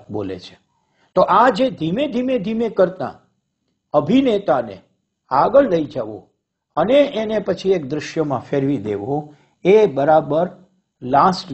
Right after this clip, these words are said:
વ્યૂ કેવો છે, ફર્સ્ટ વ્યૂ કેવો છે, એડિટિંગ ફાસ્ટ થયું છે કે સ્લો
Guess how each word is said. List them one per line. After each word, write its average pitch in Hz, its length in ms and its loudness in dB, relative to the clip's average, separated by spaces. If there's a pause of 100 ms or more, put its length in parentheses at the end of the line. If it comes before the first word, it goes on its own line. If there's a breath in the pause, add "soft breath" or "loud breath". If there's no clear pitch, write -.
વ્યૂ 165 200 0 (100)
કેવો 143 300 -4
છે, 117 260 -10 (580)
ફર્સ્ટ 165 380 4
વ્યૂ 151 340 0
કેવો 120 300 -8
છે, 107 240 -16 (640)
એડિટિંગ 180 500 2
ફાસ્ટ 135 540 -2
થયું 208 360 0
છે 202 140 0 (200)
કે 123 100 -12
સ્લો 139 360 -4